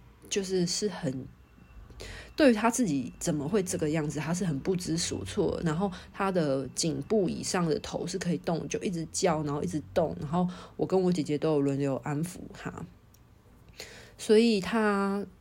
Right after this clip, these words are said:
对于他突然失去身体的控制这点，他应该也是很惶恐的。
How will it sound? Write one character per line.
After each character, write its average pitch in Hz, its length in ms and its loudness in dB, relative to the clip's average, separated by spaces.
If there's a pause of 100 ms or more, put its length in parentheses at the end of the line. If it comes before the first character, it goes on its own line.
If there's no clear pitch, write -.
对 240 240 8
于 185 60 4
他 185 320 2
突 190 160 -2
然 147 260 2
失 143 220 -2
去 180 160 -2
身 175 220 2
体 175 100 4
的 - 60 -2
控 175 260 0
制 165 100 0
这 165 140 2
点， - 160 -4
他 175 140 0
应 175 40 4
该 170 160 2
也 147 80 2
是 170 200 -2
很 147 180 -4
惶 139 320 -6
恐 175 220 -6 (160)
的。 - 100 -18